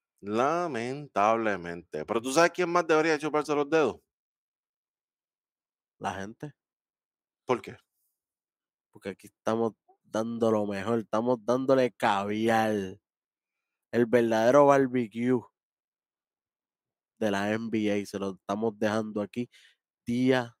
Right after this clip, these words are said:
Speaker 2: tras día. Así que, mi gente, siempre dele like, comente, eh, haga la cajita de comentarios en su hogar. Mira, aquí abajo, en la cajita de comentarios, espabilese, diga lo que usted crea, lo que usted desee.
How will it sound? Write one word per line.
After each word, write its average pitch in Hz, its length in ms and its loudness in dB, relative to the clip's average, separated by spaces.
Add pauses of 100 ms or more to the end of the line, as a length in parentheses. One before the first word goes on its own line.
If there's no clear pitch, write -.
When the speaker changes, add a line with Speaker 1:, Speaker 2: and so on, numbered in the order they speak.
(100)
Speaker 2:
tras 95 260 -6
día. 98 420 -6 (420)
Así - 160 -4
que, 143 140 4
mi 117 180 0
gente, 127 580 -4 (500)
siempre 131 500 2
dele 110 300 4
like, 101 540 -2 (420)
comente, 104 880 -2 (640)
eh, 117 160 0 (160)
haga 170 280 2
la 151 140 4
cajita 123 560 -4
de 104 140 -4
comentarios 120 800 -4
en 123 60 -6
su 110 200 -6
hogar. 120 260 0
Mira, 127 280 0
aquí 139 460 0
abajo, 131 720 4 (640)
en 104 100 -8
la 101 140 -4
cajita 104 380 -4
de 139 40 -2
comentarios, 151 760 0 (760)
espabilese, 123 1040 0
diga 135 260 2
lo 147 120 2
que 139 80 -6
usted 127 420 0
crea, 131 240 2
lo 120 120 2
que 110 80 -10
usted 120 460 0
desee. 123 420 2